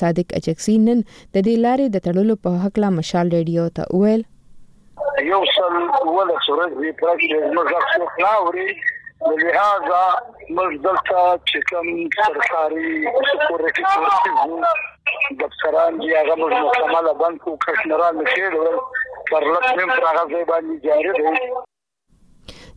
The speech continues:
Speaker 1: د چمن د پرلتوالو لخوا یوه پنځه کسیزه کمیټې هم جوړه شوې وه چې په تیرو وختونو کې په کوټه، خیبر پښتونخوا، اسلام آباد کې د ګڼو سیاسي او حکومتي چارواکو سره خبرې اترې کړې دي، خو څه نتیجه یې نه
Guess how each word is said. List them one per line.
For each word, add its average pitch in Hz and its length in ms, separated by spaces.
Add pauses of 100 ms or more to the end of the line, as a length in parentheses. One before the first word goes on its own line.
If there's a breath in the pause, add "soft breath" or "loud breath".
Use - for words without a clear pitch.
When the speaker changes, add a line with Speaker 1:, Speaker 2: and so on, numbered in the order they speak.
Speaker 1:
د 302 220
چمن 339 300
د 330 120
پرلتوالو 262 600
لخوا 233 320
یوه 220 240 (100)
پنځه 190 440
کسیزه 190 360
کمیټې 180 400
هم 214 220
جوړه 170 240
شوې 214 180
وه 233 140
چې - 120
په 180 140
تیرو 170 180
وختونو 220 380
کې 233 260
په 175 160
کوټه، 196 300
خیبر 165 320
پښتونخوا، 170 480
اسلام 165 300
آباد 190 280
کې - 480
د 247 140
ګڼو 320 260
سیاسي 240 380
او - 80
حکومتي 180 440
چارواکو 180 440
سره 190 180
خبرې 170 340
اترې 160 280
کړې 202 180
دي، 277 140
خو 220 160
څه 185 120
نتیجه 170 320
یې 254 160
نه 175 60